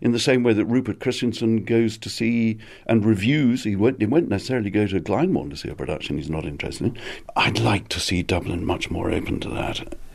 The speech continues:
There is a problem, though, I know, in that, um, young singers and musicians will too readily leave. This is something that I think Colette McGahan's Irish Youth Opera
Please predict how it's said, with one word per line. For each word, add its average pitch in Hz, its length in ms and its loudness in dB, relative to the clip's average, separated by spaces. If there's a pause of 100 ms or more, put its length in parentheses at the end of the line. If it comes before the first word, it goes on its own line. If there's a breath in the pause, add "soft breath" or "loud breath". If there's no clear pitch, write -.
(420 loud breath)
There 113 300 6
is 147 180 6
a 127 80 4
problem, - 560 -10
though, - 480 -4
I 92 160 -2
know, 98 600 2
in 101 180 2
that, 92 420 0
um, 95 240 0
young 98 220 4
singers 92 380 2
and 90 140 4
musicians 85 540 0
will 90 220 2
too 101 260 0
readily 92 540 2
leave. 101 720 2 (420)
This 113 360 2
is 85 280 2 (240)
something 90 600 2
that 90 260 2 (300)
I 135 80 6
think 185 200 6
Colette 147 260 4
McGahan's 120 420 2
Irish 104 420 0
Youth 113 300 2
Opera 85 300 0